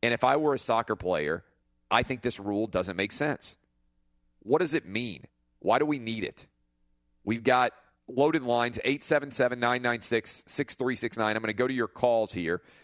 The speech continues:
as we come up, up on the, uh, the, the break here, but I'm gonna reread this rule, which has been implemented by the U S Soccer Federation. "All persons representing a federation national team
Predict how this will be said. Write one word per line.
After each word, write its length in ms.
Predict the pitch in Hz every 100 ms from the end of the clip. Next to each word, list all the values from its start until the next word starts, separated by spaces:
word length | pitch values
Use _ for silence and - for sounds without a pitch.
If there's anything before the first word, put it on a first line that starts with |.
| _ _
as 160 | - 101
we 60 |
come 220 | 113 123 113
up, 120 | -
up 140 | 110
on 340 | 110 107 104 104
the, 300 | 101 98 98
uh, 160 | 95
the, 180 | 92 95 -
the 80 |
break 380 | 92 87 113 117
here, 200 | - 85
but 100 | 87
I'm 40 | 101
gonna 140 | 104
reread 640 | 101 127 131 123 117 110 95
this 400 | 110 - - - _ -
rule, 520 | 110 135 117 90 92 - _ _
which 140 | 110
has 120 | 110 98
been 120 | 117
implemented 520 | 123 117 120 110 107
by 140 | 101
the 100 | 104
U 240 | 101 110 117
S 120 | 107
Soccer 320 | - 101 95
Federation. 560 | - 78 76 69 - 60 _ _ _ _ _ _
"All 200 | 139 160
persons 480 | - 151 - 143 117
representing 520 | 123 131 110 117 110
a 60 |
federation 680 | - 120 117 107 92 - 98
national 460 | 95 92 98 113 101
team 360 | 101 85 73